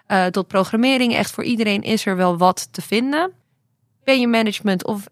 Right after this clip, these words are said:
directie, kijk absoluut naar die, eh, naar dat leiderschap, eh, inclusief leiderschapstraject. Het zijn drie, eh, drie dagen en, eh,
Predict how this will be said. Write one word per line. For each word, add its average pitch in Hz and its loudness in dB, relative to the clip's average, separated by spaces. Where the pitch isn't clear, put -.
directie, 196 0
kijk 208 2
absoluut 226 -2
naar 196 2
die, 180 -2
eh, 180 -2
naar 185 -4
dat 180 -2
leiderschap, 226 0
eh, 196 -4
inclusief 202 -4
leiderschapstraject. 202 0
Het 185 -4
zijn 185 0
drie, 240 2
eh, 185 -2
drie 202 -2
dagen 196 0
en, 175 -4
eh, 180 -8